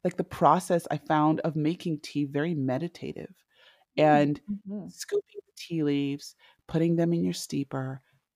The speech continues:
Speaker 1: watching the water boil, pouring that water, and then waiting for it to cool as it steeps, and then smelling it and just being present in that moment. Like, drinking tea on the go doesn't feel the same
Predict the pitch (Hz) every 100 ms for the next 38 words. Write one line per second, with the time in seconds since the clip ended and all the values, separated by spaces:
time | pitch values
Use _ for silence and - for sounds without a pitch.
0 | 151 147 151 - 160 165 151 143 139 139
1 | 139 135 135 135 135 _ _ _ - -
2 | 160 165 175 170 160 139 135 135 135 131
3 | 131 _ _ _ - 160 156 151 143 143
4 | 160 151 151 147 - - - 170 156 139
5 | - - - 165 - - - _ _ _
6 | 151 156 151 - - 165 156 160 147 123
7 | - 151 147 156 - 170 196 160 - 151
8 | 170 139 135 135 - 135 135 160 - 147
9 | - - - - - _ _ _ _ _
10 | _ - 185 240 254 180 - 233 208 175
11 | 151 135 160 160 127 147 _ _ _ _
12 | _ _ _ _ _ - - 180 196 160
13 | - 180 175 156 156 - 175 175 - 135